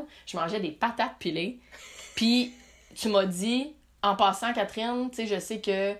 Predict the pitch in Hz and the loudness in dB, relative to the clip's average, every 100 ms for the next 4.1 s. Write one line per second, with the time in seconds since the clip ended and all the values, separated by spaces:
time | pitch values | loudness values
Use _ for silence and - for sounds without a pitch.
0 | - _ _ - - _ - 196 208 208 | -10 _ _ -16 -16 _ -12 0 2 2
1 | 185 185 190 185 190 180 170 170 165 190 | 0 -2 -4 -2 0 0 -2 -2 -2 -2
2 | 180 160 226 247 180 170 180 202 202 175 | -4 -4 -2 -2 -2 -2 0 -2 -2 -2
3 | 202 202 175 160 - - 170 190 - 175 | -2 0 0 0 -4 -4 -4 -4 -6 -2